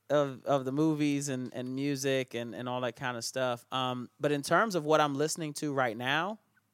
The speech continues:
the cool thing about, uh, uh, this pandemic is that I've,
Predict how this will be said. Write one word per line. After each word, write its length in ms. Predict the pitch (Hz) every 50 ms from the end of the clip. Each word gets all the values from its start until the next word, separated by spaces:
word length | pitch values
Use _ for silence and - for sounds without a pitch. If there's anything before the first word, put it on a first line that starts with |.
| _ _ _ _ _ _ _ _ _ _ _ _
the 80 | 147
cool 300 | 139 - - 214 233 269
thing 220 | 226 - 208 190 175
about, 520 | 156 151 143 139 139 139 135 135 - - _ _ _ _ _ _ _ _ _ _ _ _ _
uh, 480 | 139 139 135 131 127 127 123 120 117 117 127 _ _ _ _ _ _ _ _ _ _ _ _ _ _ _ _ _ _ _ _ _ _
uh, 240 | 127 123 123 117 110
this 160 | 117 131 127
pandemic 840 | - - 185 160 151 139 131 147 156 165 170 143 113 - - _ - _ _ _
is 220 | 131 127 123 117 120
that 340 | 131 131 131 131 123 - - _ _ _ _ _ _ _ _
I've, 240 | 113 139 147 139